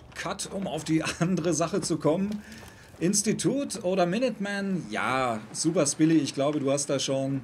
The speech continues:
Du hast da schon ungefähr, du liegst da schon ziemlich richtig. Ich glaube nicht, dass die Bruderschaft mich da noch irgendwie umstimmen kann. Und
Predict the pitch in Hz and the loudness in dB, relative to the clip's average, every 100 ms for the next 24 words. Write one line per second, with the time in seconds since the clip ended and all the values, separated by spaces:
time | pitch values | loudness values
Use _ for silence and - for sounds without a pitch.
0 | - - - - - - - - - - | -8 -20 -20 -20 -18 -18 -18 -20 -20 -6
1 | 165 208 208 202 170 175 185 170 156 151 | -4 -2 -2 0 0 0 -2 0 0 0
2 | 151 170 175 156 147 143 135 - 226 208 | -2 0 -2 -2 -2 -4 -4 -2 0 0
3 | 135 139 131 131 - 160 214 220 208 156 | -2 -4 -6 -6 0 0 2 0 -2 -2
4 | 160 151 147 202 - 165 165 156 160 147 | -2 0 0 0 0 -2 -2 -2 -2 -2
5 | 139 151 143 147 147 - 170 135 120 123 | -2 -4 -4 -4 -4 -4 -4 -4 -4 -4
6 | 127 190 208 - - - - - - - | -4 -6 -8 -18 -20 -20 -20 -20 -20 -18
7 | - - - - - - - - - - | -16 -14 -12 -12 -10 -12 -12 -18 -20 -20
8 | - - - - 123 127 127 127 120 | -20 -20 -20 -8 -6 -4 -4 -6 -6